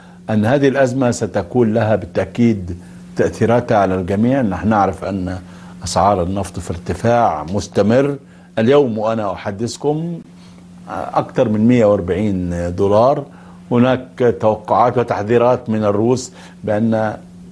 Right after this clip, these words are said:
برميل النفط يمكن أن يصل إلى تلتمية دولار في حال، آه، حظر البترول الروسي عن دول العالم. آه، هناك، آه،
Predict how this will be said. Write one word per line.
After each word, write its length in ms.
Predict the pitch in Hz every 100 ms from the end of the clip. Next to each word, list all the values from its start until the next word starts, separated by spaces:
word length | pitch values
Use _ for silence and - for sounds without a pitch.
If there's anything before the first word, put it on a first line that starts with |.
| -
برميل 320 | 110 117 180
النفط 300 | 175 170 180
يمكن 280 | 185 175 170
أن 160 | 151 151
يصل 240 | 160 156
إلى 180 | 147 135
تلتمية 380 | 127 123 135 143
دولار 560 | 127 139 160 160 117 - - - - -
في 240 | - 127 123
حال، 640 | - 143 156 175 180 180 -
آه، 1200 | 107 110 104 101 98 98 101 92 90 90 101 -
حظر 580 | - 143 139 127 123 -
البترول 640 | 104 92 95 113 117 113 104 - - - -
الروسي 480 | 104 98 117 117 120
عن 260 | 90 92 98
دول 320 | 113 104 98
العالم. 580 | 92 92 107 139 156 165 - - - - -
آه، 220 | 98 90
هناك، 420 | 87 95 101 101 - - -
آه، 340 | 98 87 85